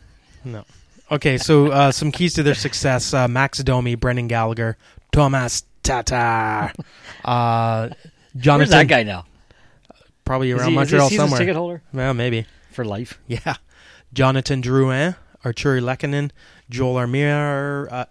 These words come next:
Speaker 1: Armia,
Speaker 2: <laughs>
Speaker 1: Yoel Armia, Jesperi Kotkaniemi, Philip Deneau, uh, Paul Byron, uh, defenseman Shea Weber, Jeff Petrie, Ben Chiarot,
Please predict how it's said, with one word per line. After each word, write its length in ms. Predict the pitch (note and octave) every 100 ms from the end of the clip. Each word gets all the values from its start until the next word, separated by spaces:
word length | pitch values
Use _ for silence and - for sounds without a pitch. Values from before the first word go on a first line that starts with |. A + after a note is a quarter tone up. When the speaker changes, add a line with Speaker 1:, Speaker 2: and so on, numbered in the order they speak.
| _
Speaker 1:
Armia, 480 | A#2 A#2+ C3 D3+ G3 - _
Speaker 2:
<laughs> 240 | A2+ - -
Speaker 1:
Yoel 500 | B2 B2 A#2+ A#2+ B2+
Armia, 460 | B2 A#2 B2 C#3+ - _ _ _ _ _
Jesperi 400 | B2+ - C#3+ C3+
Kotkaniemi, 760 | - B2 - A#2 B2 C3+ D#3+ G#3+ _ _
Philip 340 | _ C3 B2+ A#2+
Deneau, 480 | A2 A2 A2+ D3+ E3+ - _ _ _ _ _ _
uh, 220 | A#2 A2
Paul 260 | - B2+ A#2
Byron, 440 | A#2+ A#2+ B2 B2 _ _ -
uh, 240 | A2+ G#2+
defenseman 480 | A2 - A#2+ - G#2+
Shea 180 | - A#2
Weber, 320 | A#2 B2 A#2+
Jeff 260 | A#2 G#2+
Petrie, 360 | - C3 - B2+
Ben 240 | A2+ G#2+
Chiarot, 400 | G2 G#2+ A#2 C3+